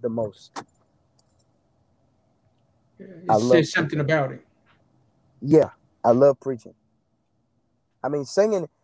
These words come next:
Speaker 1: like, don't get me wrong, I'm not knocking my singing, you know, but it's something about preaching that, you know, I love. I'll take preaching over singing any day.
Speaker 2: Yeah. Same here. Same here, man. Same here.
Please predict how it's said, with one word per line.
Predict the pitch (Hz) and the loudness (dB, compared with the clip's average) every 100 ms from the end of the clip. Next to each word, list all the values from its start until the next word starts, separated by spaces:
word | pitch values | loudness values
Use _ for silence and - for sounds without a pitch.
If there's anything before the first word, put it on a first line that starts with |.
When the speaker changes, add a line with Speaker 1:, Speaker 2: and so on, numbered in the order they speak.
| _ - | _ -4
Speaker 1:
like, | 151 160 | -2 0
don't | 151 180 | 0 0
get | 175 | -2
me | |
wrong, | 165 147 | -2 -2
I'm | 156 | -2
not | 160 131 | -2 -4
knocking | 143 151 147 | -4 -4 -6
my | 143 | -8
singing, | 147 - 151 147 160 _ _ _ _ - | -12 -10 -8 -8 -12 _ _ _ _ -12
you | 131 | -6
know, | 120 123 | -4 -4
but | 117 110 - _ _ _ | -2 -4 -6 _ _ _
it's | 120 123 | -12 -4
something | - 151 147 | -2 0 -2
about | 135 131 127 - _ _ _ _ _ _ _ | 0 2 4 2 _ _ _ _ _ _ _
preaching | - 151 - 107 85 - _ | -2 -2 -2 -10 -10 -20 _
that, | 110 - _ _ _ _ _ _ _ - | -4 -4 _ _ _ _ _ _ _ -8
you | 113 | -6
know, | 107 | -2
I | - | 2
love. | 131 127 127 131 135 131 127 120 _ _ _ - | 2 2 0 4 6 6 4 0 _ _ _ 2
I'll | - | 2
take | - 143 | 0 -10
preaching | - 156 - 127 | -10 -14 -12 -12
over | 113 | -14
singing | 117 131 110 113 | -10 -8 -6 -6
any | 107 | -8
day. | 90 - - _ _ _ _ | -8 -12 -12 _ _ _ _
Speaker 2:
Yeah. | 147 131 131 139 _ _ _ _ _ _ _ _ _ _ _ _ _ _ | -14 -14 -14 -18 _ _ _ _ _ _ _ _ _ _ _ _ _ _
Same | - 147 139 139 | -12 -6 -2 0
here. | 151 139 127 _ | 0 -2 -6 _
Same | - 139 139 | -8 -4 -2
here, | 143 143 | 0 -2
man. | 139 135 139 | -4 -6 -8
Same | 139 139 139 | -8 -6 -2
here. | 147 143 | -2 -2